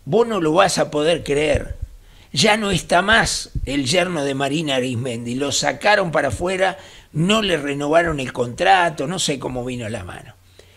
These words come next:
Pero en el lugar de él, en el lugar de él, apareció otro yerno,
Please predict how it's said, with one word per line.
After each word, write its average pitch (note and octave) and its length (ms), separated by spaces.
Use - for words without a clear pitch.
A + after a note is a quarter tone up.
Pero F#3+ 220
en G3 120
el G3 140
lugar A3+ 400
de D3+ 240
él, D#3+ 240
en D3 160
el C#3+ 140
lugar E3 420
de C3+ 260
él, B2+ 220
apareció E3+ 880
otro E3+ 400
yerno, A2 720